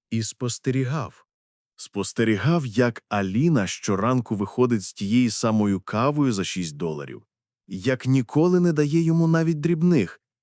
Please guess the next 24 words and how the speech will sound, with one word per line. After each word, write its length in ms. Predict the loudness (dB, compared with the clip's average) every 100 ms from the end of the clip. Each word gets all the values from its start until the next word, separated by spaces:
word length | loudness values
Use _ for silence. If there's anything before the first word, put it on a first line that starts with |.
| _
як 400 | -2 0 0 -4 0
розмовляє 680 | 0 2 2 2 4 2
телефоном 640 | 2 0 0 2 2 2 -2
з 120 | -8
подругами, 760 | -4 0 2 0 -2 -6 -8 -16 _ _
стоячи 540 | -8 -2 0 0 0 -2
в 80 |
двох 380 | -2 -2 -2 0
метрах 460 | 2 2 0 -6 -2
від 200 | -4 0
нього, 400 | 0 2 0 -2 _ -2
ніби 380 | 2 4 4 2
його 260 | 2 4
немає. 680 | 4 6 4 2 -2 -10 -16 _ _ _ _ _ _
"Ні, 400 | 0 2 2 0 _ -6
я 220 | 0 4
не 120 | 6
можу 320 | 6 4 4
зустрітися 580 | 2 0 0 0 0 -4
сьогодні", — 600 | -2 0 2 2 0 -10 _ _ _ _ -4
казала 440 | -2 0 0 0
вона 280 | 0 2 2
одного 380 | 0 -2 -4 -4
разу. 400 | -4 -6 -14